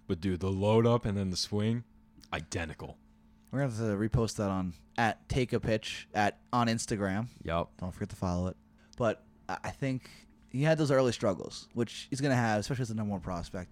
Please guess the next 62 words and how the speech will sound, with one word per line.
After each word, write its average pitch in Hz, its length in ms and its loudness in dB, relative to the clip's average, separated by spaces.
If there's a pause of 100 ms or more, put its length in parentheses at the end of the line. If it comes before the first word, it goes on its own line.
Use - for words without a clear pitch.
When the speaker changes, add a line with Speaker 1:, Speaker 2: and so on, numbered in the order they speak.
Speaker 1:
Yeah. 82 180 -6 (340)
Speaker 2:
Not 127 140 0
even 139 140 2
being 131 160 2
in 127 80 2
America. 127 480 2 (320)
Speaker 1:
Yeah. 107 200 -6 (560)
Speaker 2:
You're 143 120 0
the 147 120 6
only 151 180 4
team 156 180 4
in 147 100 2
Canada. 151 560 4 (560)
Speaker 1:
<laughs> - 520 -4
For 92 120 -2
now. 71 120 -8
Speaker 2:
You're 139 120 4
playing 170 340 6
on 160 340 2 (240)
the 156 100 -2
Blue 151 280 2
Jays, 139 400 2
who 143 160 2
are 139 200 4 (580)
not 151 320 2
even 160 200 4
considered 156 380 4
to 147 40 -2
be 139 140 4 (480)
part 180 480 6
of 143 120 2
the 151 100 6
N 156 80 4
L, 156 180 4 (120)
A 170 120 8
L 170 120 10
East - 180 6
right 127 140 4
now. 87 320 -2
Speaker 1:
Yeah. - 200 -6 (580)
Speaker 2:
You 123 100 -4
know, 139 200 2
th-, 131 240 -6
there's 131 240 0
no 156 260 4
expectations 156 720 0
other 139 180 2
than 139 120 0
the 131 80 -2
fact 131 240 0
that 123 60 -4
you 110 140 0
have 120 80 0
to 120 60 -4
be 120 60 0
a - 20 2
Hall 113 160 0
of 113 60 -6
Famer 160 160 0
like 95 120 -4
your 113 80 -6
dad. 127 220 -4